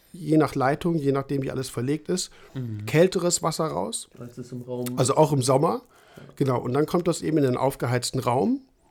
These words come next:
Speaker 1: hat
Speaker 2: Ja.
Speaker 1: einen Temperaturgradienten von, keine Ahnung, zehn Grad, fünfzehn Grad,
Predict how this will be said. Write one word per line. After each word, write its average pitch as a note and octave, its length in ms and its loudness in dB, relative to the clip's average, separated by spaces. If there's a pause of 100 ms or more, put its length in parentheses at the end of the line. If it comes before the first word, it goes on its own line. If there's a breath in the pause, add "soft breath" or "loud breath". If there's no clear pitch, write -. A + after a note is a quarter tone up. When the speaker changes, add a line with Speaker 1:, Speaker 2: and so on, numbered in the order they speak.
(100)
Speaker 1:
hat D3 140 -4
Speaker 2:
Ja. - 60 -14
Speaker 1:
einen C#3 120 -2
Temperaturgradienten D3 1000 -2
von, C3+ 200 -4
keine B2 240 0
Ahnung, B2+ 300 0 (280 loud breath)
zehn D3 300 0
Grad, C3+ 200 0
fünfzehn D3+ 360 -2
Grad, C3+ 320 -2